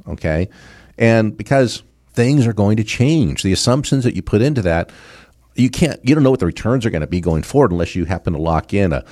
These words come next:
thirty-year C D, let's say, at a guaranteed rate of return, then you know what it is.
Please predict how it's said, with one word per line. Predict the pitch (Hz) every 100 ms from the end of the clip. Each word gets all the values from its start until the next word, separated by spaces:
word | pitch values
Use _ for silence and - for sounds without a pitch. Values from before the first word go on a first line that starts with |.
| -
thirty-year | - - 110 92 87 80 80
C | 80 - 82 69
D, | 82 113
let's | 73 58 -
say, | 78
at | 71
a | 67 67
guaranteed | 65 80 82 73 80
rate | 64 73 80
of | 73
return, | - - 120 87 80 80 -
then | 78
you | 82
know | 78
what | 71
it | 90
is. | 143 67